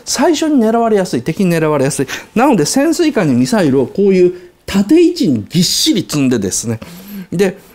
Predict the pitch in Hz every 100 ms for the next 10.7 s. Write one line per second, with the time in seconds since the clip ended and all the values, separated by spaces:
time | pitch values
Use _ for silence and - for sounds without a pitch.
0 | - 175 175 170 160 160 156 147 147 135
1 | 139 139 262 285 226 156 135 - - 240
2 | 214 220 214 190 - 226 214 196 190 175
3 | 165 98 139 107 87 110 - 180 208 -
4 | - - 247 240 233 233 208 160 349 262
5 | 214 151 123 196 226 240 202 131 120 175
6 | 160 175 160 117 123 202 214 220 226 190
7 | 127 143 135 143 180 180 175 117 113 117
8 | 139 - 120 127 170 185 - - - -
9 | 180 - 294 233 233 220 160 117 - 185
10 | 170 160 139 143 226 240